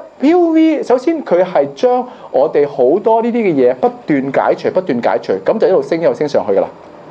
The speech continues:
OK，噉好啦，當你一路升呢，就會出現一個好重要嘅不一樣啦，就係我突然間醒啦。仆你個街，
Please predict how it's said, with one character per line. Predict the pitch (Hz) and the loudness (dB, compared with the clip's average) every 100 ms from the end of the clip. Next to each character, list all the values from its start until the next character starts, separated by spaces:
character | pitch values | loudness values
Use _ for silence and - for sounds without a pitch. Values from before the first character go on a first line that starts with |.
| - | -6
OK， | 170 131 160 - - - - | -2 0 -2 -10 -18 -10 -2
噉 | 381 | 0
好 | 392 | 2
啦， | 294 - - - | 0 -2 -14 -8
當 | - 339 | 0 2
你 | |
一 | 320 | 4
路 | 254 | 2
升 | 208 330 | 0 -2
呢， | 339 359 - - - - - - - - - - - | 0 0 -4 -20 -20 -20 -20 -20 -20 -20 -18 -10 -2
就 | 160 | 2
會 | 175 | 2
出 | 180 180 247 | 2 -2 -2
現 | 165 139 | 0 0
一 | |
個 | 151 160 143 | 0 2 2
好 | 127 117 120 120 123 170 | 2 0 2 4 2 0
重 | 175 147 131 123 | 0 -2 -2 0
要 | 131 123 120 120 123 - - - - - - - - | 2 2 0 -6 -18 -20 -20 -20 -20 -20 -18 -18 -8
嘅 | - 123 113 110 113 - | 0 2 4 2 0 -6
不 | - 190 | -4 -4
一 | 151 120 | -2 -2
樣 | 95 | -2
啦， | 139 175 - - - - - | -4 -6 -12 -20 -20 -20 -4
就 | 131 | 0
係 | |
我 | 120 | 0
突 | 120 | -2
然 | 107 | -2
間 | 135 | -2
醒 | 139 110 | 0 -2
啦。 | 98 95 - - - - - - - - - - - - - - - - - - - - | -2 -4 -10 -16 -16 -20 -20 -20 -20 -18 -18 -18 -18 -18 -16 -14 -14 -12 -12 -12 -14 -8
仆 | - 156 139 | -4 -4 0
你 | 135 | 0
個 | 120 | 2
街， | 131 123 | 0 0